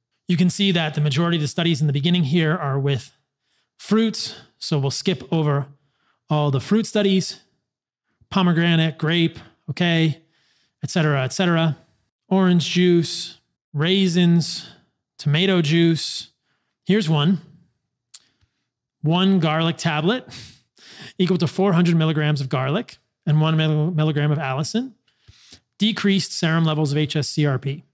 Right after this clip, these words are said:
Okay, fair enough. There's a positive trial for garlic, at least in decreasing H S C R P. Does garlic have other issues that I'm worried about? Yes, I can get to those later. Here's a broccoli diet, two hundred fifty grams per day. It decreased plasma C R P.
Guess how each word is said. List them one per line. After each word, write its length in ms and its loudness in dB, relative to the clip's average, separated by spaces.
Okay, 480 -4
fair 220 0
enough. 320 -2
There's 220 0
a 180 0
positive 540 -2
trial 300 -2
for 160 -6
garlic, 500 -8
at 100 0
least 260 0
in 100 2
decreasing 520 0
H 200 -2
S 100 -4
C 160 -2
R 120 -2
P. 260 -10
Does 120 -2
garlic 320 0
have 160 0
other 180 -2
issues 280 -2
that 80 -4
I'm 100 -6
worried 140 -2
about? 240 -2
Yes, 340 -4
I 20 -4
can 120 -4
get 100 -2
to 80 -12
those 180 -2
later. 320 -4
Here's 180 0
a 40 0
broccoli 360 0
diet, 340 -2
two 100 0
hundred 140 4
fifty 180 0
grams 300 -2
per 100 -6
day. 300 0
It 140 -2
decreased 640 -2
plasma 340 0
C 200 0
R 140 2
P. 360 0